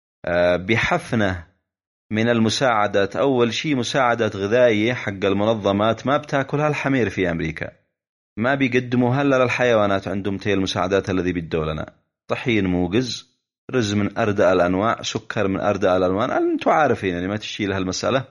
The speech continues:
كل الذي قد حصلوا على مساعدات يعرفون كيف هي جودة المساعدة التي تقدمها هذه المنظمات. ثانيا، هذا المساعدات الذي ادوها لك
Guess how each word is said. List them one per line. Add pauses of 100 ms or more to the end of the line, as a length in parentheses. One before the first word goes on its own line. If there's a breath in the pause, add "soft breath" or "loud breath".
(120)
كل
الذي
قد
حصلوا
على
مساعدات
يعرفون
كيف
هي
جودة
المساعدة
التي
تقدمها
هذه
المنظمات. (480)
ثانيا،
هذا
المساعدات
الذي
ادوها
لك